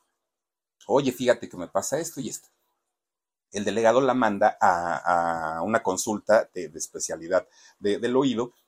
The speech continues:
y ahí le mandan a hacer sus aparatitos estos para volver a escuchar. Se los ponen a doña Isabel, bueno, revivió, porque ella dijo, "Ahora sí, puedo volver a trabajar, puedo volver a hacer mis proyectos,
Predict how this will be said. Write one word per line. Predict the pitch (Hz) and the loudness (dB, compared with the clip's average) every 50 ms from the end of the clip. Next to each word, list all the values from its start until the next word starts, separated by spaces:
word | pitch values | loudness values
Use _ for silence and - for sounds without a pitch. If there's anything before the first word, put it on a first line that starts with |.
| _ _ - | _ _ -2
y | 113 113 | 2 2
ahí | 110 117 127 143 156 - - | 4 4 2 0 -2 -2 -4
le | 131 127 123 | -2 -2 0
mandan | 127 127 135 139 139 143 139 | 0 0 0 0 0 0 -2
a | - | -2
hacer | - 117 104 | -2 -4 -4
sus | - - 131 - - | -6 -6 -6 -4 -2
aparatitos | - - 98 92 90 - - 110 - - - - | 0 0 0 0 -2 -4 -8 -10 -6 -6 -6 -4
estos | 113 - - 120 - | -6 -8 -8 -10 -4
para | - - 90 87 | -2 0 0 0
volver | 85 87 87 92 98 98 | 0 -2 -2 -2 -2 -2
a | 101 | -2
escuchar. | - - - 92 - 175 - - - _ _ _ _ _ _ _ | -4 -6 -4 0 2 2 2 2 -4 _ _ _ _ _ _ _
Se | - - - 127 120 | -6 -2 0 0 0
los | 120 117 120 - | 0 -2 -4 -6
ponen | - - 185 220 226 226 208 185 | -4 -2 -2 0 0 0 0 0
a | 151 | 0
doña | 120 110 110 104 98 | 0 0 -2 -4 -6
Isabel, | 101 104 - 98 92 107 131 156 | -6 -4 -2 0 0 0 0 0
bueno, | 147 135 156 180 165 - - - | 2 0 2 2 0 -2 -2 -2
revivió, | - - 110 110 107 101 101 104 101 101 110 107 90 - _ _ _ _ - - - _ _ | -4 -4 -2 -2 -2 -4 -6 -10 -12 -8 -6 -6 -6 -6 _ _ _ _ -20 -20 -20 _ _
porque | - - 113 123 | -12 -6 -2 0
ella | 131 127 | 2 2
dijo, | 127 120 127 127 - - | 2 0 -2 -2 0 0
"Ahora | - 80 73 73 85 - 139 151 | 2 2 4 4 4 4 6 6
sí, | - 240 262 294 277 - _ | 6 4 4 2 -2 -4 _
puedo | - 95 107 107 104 | -4 0 2 2 2
volver | 92 80 76 90 107 135 | 0 -2 -4 2 4 4
a | 135 - | 4 4
trabajar, | - 139 151 151 - 120 113 120 - | 4 2 2 2 4 4 4 4 2
puedo | - 95 92 82 | -2 -4 -4 -4
volver | 82 82 90 113 143 | -2 0 4 4 4
a | |
hacer | 147 - 139 135 | 4 4 2 -2
mis | 147 143 - | -2 -4 -6
proyectos, | - 135 135 135 120 - - - 151 151 | -4 -2 -2 0 -2 -4 -4 -8 -8 -8